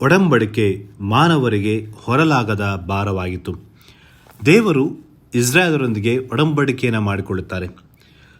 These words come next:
ಆ ಒಡಂಬಡಿಕೆ ಮಾಡಿಕೊಂಡಾಗ ದೇವರು ಅವರಿಗೆ ತಿಳಿಸಿದ್ದು, "ನೀವು ನನ್ನ ಪ್ರಜೆಗಳಾಗಿರುವಿರಿ, ನಾನು ನಿಮ್ಮ ದೇವರಾಗಿರುವೆನು. ಹಾಗಾಗಿ ನನ್ನ ಆಜ್ಞೆಗಳನ್ನು ಕೈಗೊಂಡು ಜೀವಿಸಿರಿ."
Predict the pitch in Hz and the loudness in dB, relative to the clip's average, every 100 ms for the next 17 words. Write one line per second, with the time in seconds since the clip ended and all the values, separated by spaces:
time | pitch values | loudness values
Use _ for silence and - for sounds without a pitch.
0 | - 127 135 180 196 165 160 135 135 151 | -2 2 4 4 4 2 2 2 2 0
1 | 143 127 123 117 107 110 156 151 135 - | 0 0 0 0 -2 2 2 2 0 -2
2 | 113 107 104 104 101 107 98 143 156 - | -4 -4 -2 -2 -2 -4 0 0 0 -6
3 | - - - _ - 117 175 220 147 127 | -20 -20 -20 _ -4 4 4 4 2 0
4 | - 117 107 127 190 190 160 123 110 107 | -2 -6 0 2 4 4 2 0 -2 0
5 | 107 101 98 98 98 95 98 95 90 - | 0 0 -2 -4 -4 -2 -4 -4 -8 -14
6 | - 110 147 170 151 131 120 113 107 104 | -6 0 2 2 2 2 0 0 -2 0
7 | 117 135 123 107 98 98 95 95 95 85 | 2 2 2 0 -2 -2 -2 -2 -4 -6
8 | - - - - - 139 196 185 151 135 | -14 -20 -20 -20 -4 2 2 2 0 2
9 | 151 135 127 - - 123 180 175 151 131 | 2 2 0 -2 -2 -2 0 0 2 2
10 | 123 120 117 113 131 165 151 123 110 113 | 2 0 -2 -2 0 2 2 0 0 0
11 | 110 101 - 185 180 160 - 110 107 101 | -2 -4 -2 0 0 0 0 0 0 -2
12 | - | -8